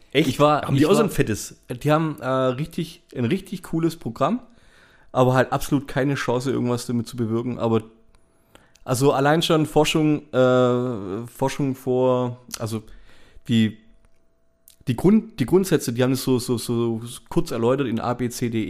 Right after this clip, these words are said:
Speaker 2: E, F, glaub ich, äh, keine Ahnung, vier, fünf, sechs, sieben,
Speaker 1: Hm.
Speaker 2: solche Hot Topics, sag ich mal, wo sie hatten, fand ich alle cool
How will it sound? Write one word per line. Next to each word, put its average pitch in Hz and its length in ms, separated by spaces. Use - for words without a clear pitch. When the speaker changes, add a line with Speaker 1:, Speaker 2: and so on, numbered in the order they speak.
Speaker 2:
E, 170 140
F, - 220
glaub 135 280
ich, 135 300
äh, 113 120
keine 127 220
Ahnung, 131 160
vier, 135 100
fünf, 131 160
sechs, 135 160
sieben, 143 420
Speaker 1:
Hm. 127 300
Speaker 2:
solche 120 540
Hot 165 240
Topics, 190 420
sag 170 160
ich 160 60
mal, 160 160
wo 156 80
sie 151 160
hatten, 160 300
fand 147 260
ich - 200
alle 135 340
cool 185 340